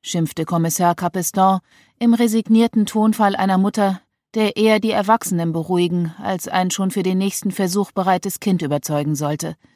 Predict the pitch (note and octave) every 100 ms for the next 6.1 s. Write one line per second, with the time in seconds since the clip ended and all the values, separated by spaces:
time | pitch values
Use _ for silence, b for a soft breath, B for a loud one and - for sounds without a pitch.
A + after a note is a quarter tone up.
0 | _ _ _ _ _ - C#4 C4+ - C4
1 | C4+ B3+ A3+ A3+ A3 - G#3+ G3 A3+ -
2 | G#3 - G3+ G3 G3 G3+ F#3 F#3 G3+ G3
3 | - G3 G#3 - F#3+ - F#3+ - F#3 F3+
4 | F3+ F3+ F#3+ G3 F3+ F#3 - F3+ - F3+
5 | - F3 F3+ F#3+ F#3+ E3+ D#3+ - E3+ E3+